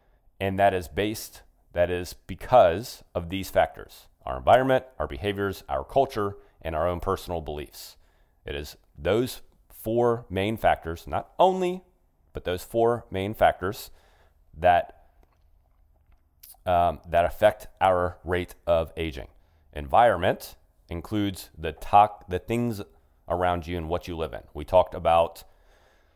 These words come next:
environmental toxins, things like phthalates that are, that we find in cosmetics, that we find in self-care products that increase our race,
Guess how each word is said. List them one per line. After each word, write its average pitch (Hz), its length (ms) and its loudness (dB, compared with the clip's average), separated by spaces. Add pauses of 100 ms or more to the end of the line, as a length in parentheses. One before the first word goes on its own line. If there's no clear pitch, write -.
(800)
environmental 80 500 2
toxins, - 680 -2 (840)
things 85 240 -6
like 80 220 0 (100)
phthalates - 1000 -2 (520)
that 80 240 4
are, 80 520 2
that 80 120 -2
we 78 100 -8
find 85 400 -2
in 78 140 -6
cosmetics, 104 580 -2
that 78 120 -4
we 71 120 -8
find 76 420 -4
in 69 320 -12 (320)
self-care 98 440 -2
products 92 600 4 (260)
that 76 380 -2 (160)
increase 78 420 -8
our 71 100 -2
race, 76 240 -6